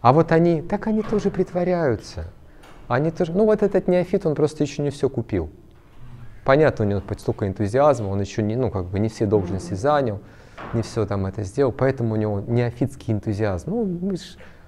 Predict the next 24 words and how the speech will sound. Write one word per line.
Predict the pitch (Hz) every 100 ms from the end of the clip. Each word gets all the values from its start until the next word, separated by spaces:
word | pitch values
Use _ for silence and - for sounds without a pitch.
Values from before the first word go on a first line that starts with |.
| -
уже | 131 120
опытные | 151 156 135 123 113
люди, | 120 139 113 98 92 95 -
так | 95 -
ему | 101
говорим, | 98 98 98 131
"Ну, |
всё | 151 120
нормально, | 110 120 123 104 90 - -
это | 104
у | 98
Цаханмая | - - 98 98 98 90
просто". | 85 85 85 - - - - - - - - - - - - - -
А | 104
у | 127
меня | 170
не | 170
у | 202
Цаханмая, | 196 160 170 151 143 135 107 107
и | 117
у | 123
меня | 131 160
просто | 160 170 -
Майя. | 139 127 104 85